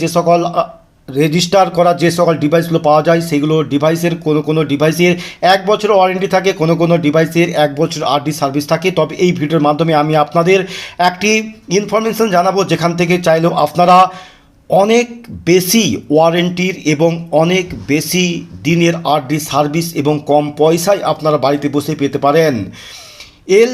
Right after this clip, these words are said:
জিরোর যে ডিভাইস রয়েছে এই এল জিরো ডিভাইসের থেকে এল ওয়ান ডিভাইসটা অনেকটাই হাই সিকিউরিটি রয়েছে। তবে এখানে আমার এই বিস-, ভিডিওর মাধ্যমে আমি আর বিস্তারিতভাবে আপনাদের বলছি না। এল জিরো ডিভাইস এবং এল ওয়ান ডিভাইসের মধ্যে পার্থক্য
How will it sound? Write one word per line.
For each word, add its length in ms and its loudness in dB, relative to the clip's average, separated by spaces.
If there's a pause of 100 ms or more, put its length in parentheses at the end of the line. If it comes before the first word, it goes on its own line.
(140)
জিরোর 300 2
যে 60 4 (100)
ডিভাইস 340 2
রয়েছে 220 2 (180)
এই 80 4 (300)
এল 160 4
জিরো 140 0 (100)
ডিভাইসের 440 0
থেকে 160 -2 (220)
এল 140 2
ওয়ান 140 4 (120)
ডিভাইসটা 420 0 (180)
অনেকটাই 400 0 (100)
হাই 240 0 (140)
সিকিউরিটি 360 -2
রয়েছে। 300 -2 (100)
তবে 160 2 (100)
এখানে 220 -4 (120)
আমার 140 0 (440)
এই 160 0 (100)
বিস-, 240 -8 (240)
ভিডিওর 340 -2
মাধ্যমে 340 0
আমি 180 -2
আর 140 -2
বিস্তারিতভাবে 680 -2
আপনাদের 340 -2
বলছি 260 -2
না। 60 4 (580)
এল 120 2 (140)
জিরো 180 0 (140)
ডিভাইস 320 -2 (140)
এবং 140 0 (220)
এল 120 0 (320)
ওয়ান 180 4 (120)
ডিভাইসের 460 -2
মধ্যে 260 -2
পার্থক্য 340 -2